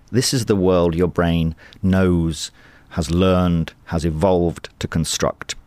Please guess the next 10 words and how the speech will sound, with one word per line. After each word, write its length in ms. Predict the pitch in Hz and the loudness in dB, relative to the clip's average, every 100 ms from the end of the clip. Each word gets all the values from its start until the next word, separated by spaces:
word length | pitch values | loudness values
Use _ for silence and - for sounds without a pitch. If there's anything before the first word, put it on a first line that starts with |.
| - | -10
It 80 | - | -2
knows 260 | 95 95 | 0 0
how 160 | - 90 | -2 -2
to 80 | - | -2
construct 480 | 82 - 82 - - - | -6 -4 -4 -4 -8 -4
one 480 | 80 92 85 85 82 - - | 0 2 2 0 -2 -10 -10
world 720 | 85 92 85 82 76 76 - | -2 2 2 2 0 -4 -4
model, 440 | 85 78 - - - - - - - | -2 -2 -2 -8 -14 -20 -20 -20 -6
right? 320 | 85 85 - - - - - - - - | -2 -2 -4 -12 -20 -20 -20 -20 -20 -10
So 440 | - 104 98 90 | 0 2 4 2